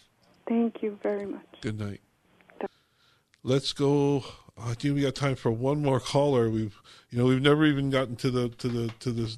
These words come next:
Speaker 2: to the message tonight, but a lot of calls, and I, I pray that you would, you know, would, that, that you would, as you remember these, these situations, that you would keep them in prayer the, this whole week.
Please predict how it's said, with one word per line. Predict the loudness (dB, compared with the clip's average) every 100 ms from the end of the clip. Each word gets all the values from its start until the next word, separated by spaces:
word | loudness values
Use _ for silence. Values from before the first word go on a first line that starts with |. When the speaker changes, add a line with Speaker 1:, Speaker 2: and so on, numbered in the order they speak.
| -6
Speaker 2:
to | -2
the | 0
message | 2 0 0 -2
tonight, | 0 0 0
but | -2
a |
lot | 0 0
of | 0
calls, | 2 2 4 2
and | -2 -4 -16 -10
I, |
I | -8
pray | 4 4
that | 4 2
you | 0
would, | 4 2 0 -14 -20 -6
you | 0
know, | 2 2
would, | -2 -4 -2
that, | -4 0
that | -2 4
you | 4
would, | 6 2 0 _ _ _ _ -2
as | 2 2
you | 4
remember | 4 6 6 2 4 0
these, | 0 -2 -4
these | -2 0
situations, | 0 0 0 2 2 0 -2
that | -2 0
you | -2
would | -2
keep | -6 -4
them | -2 -2
in | -4
prayer | 2 2 2
the, | 0
this | -2 -2 2
whole | 2 4
week. | 4 2